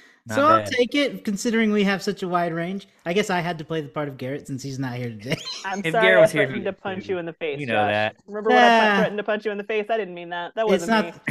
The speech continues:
Speaker 2: it, it's, it wasn't the first, nor will I think it'll be the last.
Speaker 1: If it, you know
Speaker 3: I
Speaker 1: what's
Speaker 3: have
Speaker 1: great
Speaker 3: been,
Speaker 1: is
Speaker 3: I've known Josh, like, thirteen years now.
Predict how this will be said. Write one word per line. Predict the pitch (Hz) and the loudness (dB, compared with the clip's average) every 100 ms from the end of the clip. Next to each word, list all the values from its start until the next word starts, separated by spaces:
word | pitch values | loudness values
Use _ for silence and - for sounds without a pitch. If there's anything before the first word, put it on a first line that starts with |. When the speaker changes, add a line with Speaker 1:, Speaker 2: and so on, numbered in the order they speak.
| - | -4
Speaker 2:
it, | 156 165 | -4 -2
it's, | 160 185 | -6 -4
it | 165 | 0
wasn't | 196 208 190 | 2 4 2
the | |
first, | 165 226 247 240 | 0 2 2 0
nor | 214 233 | -2 0
will | 233 208 | 2 0
I | 190 | 0
think | 190 214 | -4 -6
it'll | 214 190 | -6 -6
be | 220 | -8
the | 214 | -4
last. | 226 208 - - - _ _ - | -2 -2 -4 -14 -18 _ _ -2
Speaker 1:
If | 143 131 - - | -2 -2 -8 -4
it, | 139 147 | -4 0
you | |
know | 156 | 2
Speaker 3:
I | 220 | 4
Speaker 1:
what's | 285 | 4
Speaker 3:
have | 285 | 4
Speaker 1:
great | 143 143 - | 4 2 0
Speaker 3:
been, | 143 | -4
Speaker 1:
is | 131 - _ - | -4 -6 _ -6
Speaker 3:
I've | 359 392 | -4 -2
known | 415 381 | -4 0
Josh, | 349 302 | 0 2
like, | 269 240 | 0 2
thirteen | 247 240 214 220 196 | 2 0 -2 -6 -6
years | 180 170 | -6 -6
now. | 170 165 156 | -2 -2 -2